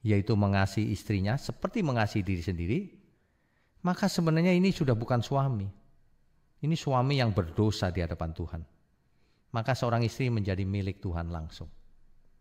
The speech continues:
Apa artinya? Artinya dalam kondisi tertentu cerai itu diizinkan. Seperti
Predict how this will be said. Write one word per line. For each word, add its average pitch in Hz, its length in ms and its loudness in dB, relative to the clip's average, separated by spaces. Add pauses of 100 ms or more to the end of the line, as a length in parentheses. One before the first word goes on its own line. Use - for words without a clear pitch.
(1200)
Apa 123 280 2
artinya? 120 280 2 (960)
Artinya 113 680 0 (240)
dalam 127 280 2
kondisi 123 360 -2
tertentu 131 600 -2 (680)
cerai 127 320 4
itu 131 160 0
diizinkan. 98 560 0 (680)
Seperti 117 520 -2